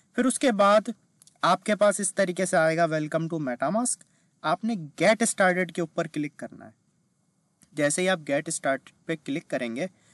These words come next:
तो यहाँ पे आपके पास एक्सटेंशन आ रही होगी, अगर तो आप उसे पिन कर देते हैं, ठीक है, पिन कर देंगे तो आपकी Chrome एक्सटेंशन के सामने शो हो रही होगी बिल्कुल इस तरीके से, जैसे यहाँ पे MetaMask बना हुआ आ रहा है, ठीक है,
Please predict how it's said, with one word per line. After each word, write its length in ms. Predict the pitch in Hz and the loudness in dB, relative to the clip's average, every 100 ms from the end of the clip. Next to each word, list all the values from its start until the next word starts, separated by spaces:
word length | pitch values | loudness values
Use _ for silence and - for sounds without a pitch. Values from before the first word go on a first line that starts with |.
| _ _ | _ _
तो 80 | 170 | -6
यहाँ 380 | 165 151 - 190 | -4 -4 -2 -2
पे 140 | - 220 151 | -2 -4 -4
आपके 280 | 156 - 180 | -4 -4 -2
पास 160 | 190 - | -2 0
एक्सटेंशन 640 | 160 - - 156 160 185 160 | -4 -6 -4 -4 -2 -2 -2
आ 80 | 131 | -4
रही 120 | 127 | -6
होगी, 280 | 117 107 120 _ _ _ _ _ _ _ _ _ - | -8 -10 -16 _ _ _ _ _ _ _ _ _ 0
अगर 260 | 180 208 226 | 2 4 2
तो 120 | 247 - | 0 0
आप 200 | 170 190 - | 0 0 -4
उसे 180 | 185 240 _ | -4 -4 _
पिन 200 | 277 294 | 0 2
कर 160 | 262 185 | 4 2
देते 260 | 156 - | 2 -4
हैं, 160 | 113 135 _ | -8 -12 _
ठीक 160 | - 120 | -10 -6
है, 120 | 185 - _ _ _ | -6 -8 _ _ _
पिन 160 | 254 285 | 2 4
कर 180 | 254 233 | 4 4
देंगे 240 | 240 240 | 4 2
तो 120 | 240 | 2
आपकी 760 | 233 - 180 202 - 220 220 214 - | 0 2 2 2 0 -2 -2 -2 -2
Chrome 260 | 196 208 220 | 0 2 2
एक्सटेंशन 560 | 214 - 202 185 214 | 0 -2 -2 0 0
के 120 | 214 | 0
सामने 420 | 220 196 180 190 202 | -2 0 2 2 0
शो 160 | - | -2
हो 100 | 165 | -2
रही 120 | 165 | -2
होगी 260 | 170 165 202 | -4 -4 -6
बिल्कुल 320 | 180 170 180 | -6 -4 -4
इस 140 | 165 - | -4 -4
तरीके 320 | 131 - 123 | -6 -6 -8
से, 100 | 139 | -8
जैसे 200 | 127 135 | -10 -10
यहाँ 180 | 131 123 | -10 -10
पे 160 | 131 | -8
MetaMask 480 | 127 123 127 123 - | -8 -8 -8 -8 -8
बना 180 | 127 127 | -6 -4
हुआ 200 | 127 127 | -2 0
आ 40 | |
रहा 100 | 147 | -2
है, 80 | 180 | -4
ठीक 220 | - 127 | -6 -8
है, 100 | 214 | -8